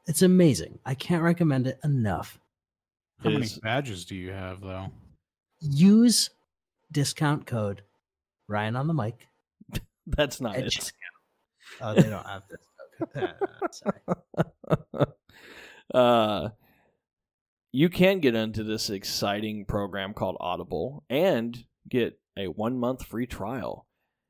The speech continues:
Speaker 3: If you go to W W W dot audible trial dot com slash R O T M radio.
Speaker 1: Thank you, Audible.
Speaker 2: Thank you very much.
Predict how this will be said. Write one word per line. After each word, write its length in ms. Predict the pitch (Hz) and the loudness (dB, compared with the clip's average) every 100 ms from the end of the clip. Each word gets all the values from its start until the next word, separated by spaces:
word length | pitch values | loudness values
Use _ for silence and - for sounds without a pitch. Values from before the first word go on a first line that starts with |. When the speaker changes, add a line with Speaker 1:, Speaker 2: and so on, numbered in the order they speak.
| - | -10
Speaker 3:
If 120 | 107 | 0
you 80 | 160 | 8
go 180 | 170 | 8
to 300 | 139 - 113 | 8 4 2
W 280 | 107 123 196 | 4 2 2
W 220 | 117 98 90 | -2 -4 -4
W 340 | 65 53 - - | -6 -6 -10 -6
dot 400 | 71 58 - 71 _ - | -4 -6 -12 -18 _ 6
audible 280 | 180 160 | 6 6
trial 440 | 127 117 110 104 107 | 2 2 2 0 0
dot 260 | 123 131 - | 0 0 -2
com 400 | 123 98 76 - _ _ _ _ _ _ | -4 -4 -8 -14 _ _ _ _ _ _
slash 600 | - 117 87 - - - - | -4 0 0 -2 -10 -8 6
R 220 | 151 175 | 8 8
O 60 | 165 | 4
T 300 | - 143 131 | 0 0 0
M 260 | 120 117 | 0 -4
radio. 560 | - 85 60 50 50 - _ _ _ _ _ _ _ _ _ _ _ _ _ _ _ _ _ _ _ _ _ _ _ _ _ _ | -10 -10 -10 -10 -10 -12 _ _ _ _ _ _ _ _ _ _ _ _ _ _ _ _ _ _ _ _ _ _ _ _ _ _
Speaker 1:
Thank 280 | - 254 - | 0 0 0
you, 200 | 120 113 - | -6 -6 -8
Audible. 440 | 101 117 202 262 _ _ _ _ _ _ _ _ _ _ _ _ _ _ | -10 -8 -8 -10 _ _ _ _ _ _ _ _ _ _ _ _ _ _
Speaker 2:
Thank 340 | - 101 101 95 | -4 -2 -4 -4
you 80 | 107 | -4
very 240 | 110 117 | -2 0
much. 480 | 127 156 - - | -2 -2 -6 -14